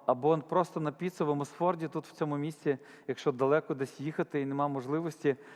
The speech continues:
Це гарна практика, тому що це можливість проявити цю спільність церковну, познайомитися з один одним. І, можливо, ваше запрошення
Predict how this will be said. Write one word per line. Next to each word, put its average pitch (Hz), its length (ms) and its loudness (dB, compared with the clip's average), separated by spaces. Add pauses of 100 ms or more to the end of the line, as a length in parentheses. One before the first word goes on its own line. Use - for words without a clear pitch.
(360)
Це 143 140 2
гарна 160 300 4
практика, 180 580 0
тому 131 280 -6
що - 160 -8
це - 220 0
можливість 151 1000 -4
проявити 156 580 0
цю 147 160 -10
спільність 170 540 -6
церковну, 160 560 0
познайомитися 156 840 -4
з 135 60 -6
один 147 160 -2
одним. 170 240 0 (320)
І, 160 100 2
можливо, 180 520 4
ваше 175 280 2
запрошення 190 680 2